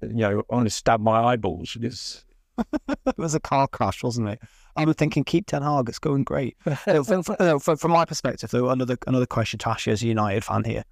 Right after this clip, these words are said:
Speaker 2: Obviously, since we last kind of recorded and spoke, um, Marcus Rashford has gone over to Northern Ireland. He's been out on the tiles. It's not gone down too well. Has this just been blown out of all proportion, or should he really have known better based on the position that he's in?
Speaker 1: It's idiotic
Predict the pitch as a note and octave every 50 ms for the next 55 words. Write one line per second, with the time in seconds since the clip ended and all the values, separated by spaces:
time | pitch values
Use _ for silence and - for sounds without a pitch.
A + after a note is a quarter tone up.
0 | _ _ _ _ _ - - A2+ A2 A2 - - A2+ A2 - - B2 A#2 - -
1 | A#2 A2 G#2+ G#2+ - - - - - - - A2 G#2+ G#2 G#2 A2 G2 - - A2+
2 | A2 G#2+ G#2+ G2+ G#2 G2 - - - A2+ A2+ G#2+ - - - - A2 G#2 G#2 G#2+
3 | G#2+ G#2+ G#2+ _ _ _ _ _ _ _ _ _ - - B2 A#2+ A2+ - - -
4 | - C3 A#2+ A2+ - - - B2+ A#2+ G#2+ A2 A2 G2+ - - A2+ A#2 A2+ A2+ A2
5 | G#2 G#2+ - - - A2+ G#2+ G#2 - _ _ _ _ _ _ _ - - C3 A2+
6 | G#2 B2 C#3+ D3+ D3+ D3 C#3+ C#3+ C#3+ C#3+ C#3 C3+ C3 A#2+ A2+ A2 A2 G#2+ G#2+ G#2
7 | - - _ - - - G#2 - - G2 G2 G#2 - - B2 B2 B2+ B2+ B2 A#2+
8 | A#2+ A#2+ A#2 A#2 A2+ - - - G#2 F#2+ - - - - - - - G#2+ F#2 -
9 | - F#2 F#2 F2+ F#2 F2 - C3 C3+ C#3+ C#3+ C#3 C3 - - - D3 C#3 C#3 C3
10 | C3+ C3+ C3 C3+ C3 C3 B2+ - _ _ _ _ - _ _ _ _ _ - -
11 | D3+ D3+ - - D3 - - - - - - C3+ B2 A#2+ - B2+ B2+ C3 C3 C3+
12 | C3 - B2 B2+ C#3 C#3+ C#3 - C#3+ - - D3 C#3 - - - - B2 A#2 G#2
13 | - - B2 A#2 A#2 G#2+ G2+ A2 G#2+ G#2 G#2 G#2 G2+ G2 G#2+ G2+ G2 G2+ G2 F#2+
14 | G2+ G2+ - - - - G2+ G2 - - G#2 G2 - - - - G2+ - - -
15 | - - - - - A2 - - - - - G#3 - - - A#3+ - G#3+ G#3+ F3
16 | C3+ - - - A2 B2+ -